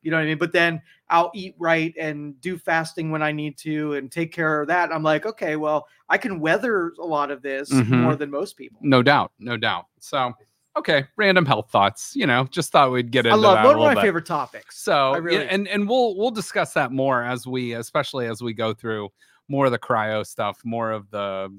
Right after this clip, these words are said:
Speaker 2: whatever we're doing
Speaker 1: Have you,
Speaker 2: there.
Speaker 1: have you ever tried to
Speaker 2: <laughs>
Speaker 1: explain to someone why you did cryo? Like, what's the benefit? And I was like, "I don't know, 'cause they said to." <laughs>
Speaker 2: Well, it, it supposedly kickstarts your, um, is it your white blood cells or your red blood cells,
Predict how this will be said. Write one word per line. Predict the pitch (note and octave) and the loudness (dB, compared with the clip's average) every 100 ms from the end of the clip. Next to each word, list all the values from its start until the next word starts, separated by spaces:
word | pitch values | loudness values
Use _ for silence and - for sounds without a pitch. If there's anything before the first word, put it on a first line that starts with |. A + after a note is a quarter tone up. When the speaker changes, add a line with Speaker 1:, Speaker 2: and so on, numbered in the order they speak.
| F#2+ _ | _ _
Speaker 2:
whatever | A#2 G#2 F#2+ F#2+ F#2 _ | -8 -6 -6 -8 -12 _
we're | G2+ F#2+ | -16 -8
doing | G#2 F#2 | -6 -4
Speaker 1:
Have | F#2+ F#3 | -4 -4
you, | |
Speaker 2:
there. | F#3 - - - - | -6 -12 -20 -16 -6
Speaker 1:
have | F#3 | -2
you | A#3+ | -2
ever | C4+ | -4
tried | A3+ G#3+ | -2 -2
to | G3 | 0
Speaker 2:
<laughs> | |
Speaker 1:
explain | C3 - F#3 | -2 -2 -4
to | F3 | -4
someone | G3 F#3 D3+ | -4 -4 -2
why | C#3 D3 | -2 -2
you | D3+ | -4
did | C#3+ D3 | -8 -8
cryo? | - C#3 C#3 D3 C3+ | -6 -4 -4 -4 -8
Like, | B2+ C3 | -10 -10
what's | C3+ - | -12 -14
the | |
benefit? | B2+ B2+ C3+ C#3+ C#3+ | -14 -14 -12 -10 -10
And | C3 | -10
I | |
was | B2+ B2+ | -12 -12
like, | A#2 - _ _ _ - | -12 -12 _ _ _ -4
"I | F3+ A3+ | 0 2
don't | F#3+ | 0
know, | |
'cause | F#3+ D#3+ | 0 -2
they | C#3+ | -4
said | E3+ F#3 - | -2 -2 -2
to." | A#3 B3 | -2 -2
<laughs> | - | 6
Speaker 2:
Well, | E3+ F3+ F3 E3+ - - - - - | 8 10 8 6 0 -4 -4 -6 -2
it, | E3+ D#3+ | 0 0
it | F3 F3 | -2 0
supposedly | - F3+ - F#3 B3+ A#3 E3 C#3+ A#2+ G#2+ - _ | 0 -2 -2 -2 -2 -2 -4 -4 -4 -8 -14 _
kickstarts | - F3+ - - F3+ D#3 - - | -8 -8 -6 -6 0 0 0 -2
your, | C3 A#2+ G#2+ | 0 0 0
um, | A2+ A2 G2 G2 - | -2 -2 -2 -8 -14
is | A2+ | -12
it | A2+ | -12
your | G#2 | -12
white | F#2+ D3 F3 | -6 -2 -2
blood | C#3+ D3+ C3+ | -2 -4 -2
cells | D3+ C#3 A#2 | -2 -2 -2
or | |
your | G2 F#2 | -8 -4
red | A2+ B2+ | -2 -4
blood | A#2+ B2+ A#2 | -2 -2 -2
cells, | - A#2+ A2+ | -2 -2 -2